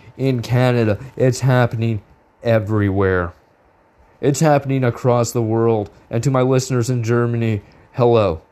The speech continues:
<laughs> I'm with you guys.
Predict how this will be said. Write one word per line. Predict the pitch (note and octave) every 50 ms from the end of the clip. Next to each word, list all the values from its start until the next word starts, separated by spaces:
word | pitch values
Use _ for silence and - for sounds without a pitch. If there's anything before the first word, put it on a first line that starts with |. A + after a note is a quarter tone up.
| _ _
<laughs> | - E3+ G#3+ A#3+ - A3 A3 - - - - - _ _ - _ _ _ _ _ _ _ _ _ _ _ _ _ _ _ _ _ _ _ _ - -
I'm | - B2 B2+ C3+ C3+
with | C#3 C3 C3 -
you | C3+ B2+
guys. | B2 C3 C3 C3 C3+ C3 C3 B2+ A#2+ -